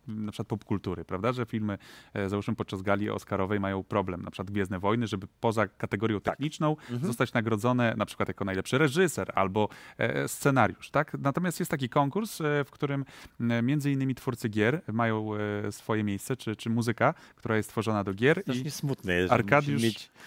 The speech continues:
Speaker 1: Rejkowski, czyli kompozytor, został nominowany i, i właśnie zmierzy się z takimi tuzami, e, jak Call of Duty, jak Days Gone, jak League of Legends między innymi i, i walczy jakby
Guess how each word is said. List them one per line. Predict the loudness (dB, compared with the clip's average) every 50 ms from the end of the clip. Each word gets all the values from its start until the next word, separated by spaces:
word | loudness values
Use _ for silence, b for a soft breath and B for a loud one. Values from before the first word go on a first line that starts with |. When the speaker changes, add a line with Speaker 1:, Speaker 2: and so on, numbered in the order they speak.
| B B B B
Speaker 1:
Rejkowski, | 6 6 6 6 6 4 4 4 0 -4 -4
czyli | -4 -2 0
kompozytor, | 2 2 2 2 0 -2 0 0 0 0
został | 0 0 -2 -2 0 0
nominowany | 2 2 2 0 2 4 6 6 6 6 2 0 0 -2
i, | -4 -4 -4 -2 -2
i | 0 2
właśnie | 2 2 2 2 0 -2 0
zmierzy | 0 2 2 2 2 0 -2 -4
się | -2 -2 -2 -2
z |
takimi | -2 -4 -4 -2 0 -2 0
tuzami, | 0 -2 0 2 4 4 4 2 2 0 -2 -2 -2
e, | -4 -2
jak | 0 0 -2 -2 -4 -6 -2
Call | -2 0 0
of | -2 -2
Duty, | -2 -2 -2 -2 0 -2
jak | -2 -2 0
Days | 0 0 0 0
Gone, | 0 2 2 4 4 2
jak | 0 -2 -4 -6
League | -6 -6 -6
of | -6 -4 -2
Legends | -2 -2 0 -2 -4 -6 -6 -10 -16 B B B B B B
między | 0 0 0 0 -2 -4
innymi | -2 -2 -2 0 0 0 0 -2 -2 -2
i, | -2 0 0 0 -2 -2
i | 0 4
walczy | 6 6 6 4 2 -2 -2
jakby | -2 -2 -4 -4 -4 -4 -4 -2 -4 -4